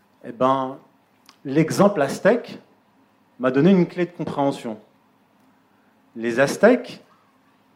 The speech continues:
pratiquer la consommation. Alors, ils avaient des mythes fondateurs, des mythes qui venaient recouvrir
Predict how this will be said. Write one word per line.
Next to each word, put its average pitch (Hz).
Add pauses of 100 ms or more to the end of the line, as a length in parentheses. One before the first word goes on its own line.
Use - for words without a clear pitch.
(120)
pratiquer 165
la 156
consommation. 170 (1700)
Alors, 127 (1700)
ils 107
avaient 139
des 131
mythes 165
fondateurs, 196 (380)
des 110
mythes 190 (360)
qui 113
venaient 131
recouvrir 143